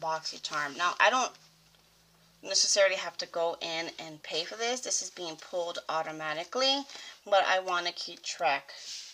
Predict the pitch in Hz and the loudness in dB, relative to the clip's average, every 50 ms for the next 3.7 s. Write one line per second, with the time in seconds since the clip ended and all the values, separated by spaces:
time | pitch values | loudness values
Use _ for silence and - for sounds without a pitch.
0 | - - - - - - _ _ - - 147 143 - - - 139 127 - - - | -20 -20 -20 -20 -20 -20 _ _ -6 -4 -4 -4 -6 -6 -6 -6 -6 -2 0 0
1 | - - - - - - - - - _ _ _ _ _ _ _ - - - - | 0 2 0 -2 -8 -14 -18 -20 -20 _ _ _ _ _ _ _ -20 -20 -20 -20
2 | - - - - _ - - - - 180 170 165 160 160 156 - 165 160 156 - | -20 -20 -20 -18 _ -8 -6 -4 -2 0 0 0 0 0 2 4 4 4 4 2
3 | - - 190 - - 190 180 170 170 170 170 170 165 165 | -2 -6 -6 -6 -4 -4 -2 -2 -4 -4 -6 -6 -8 -10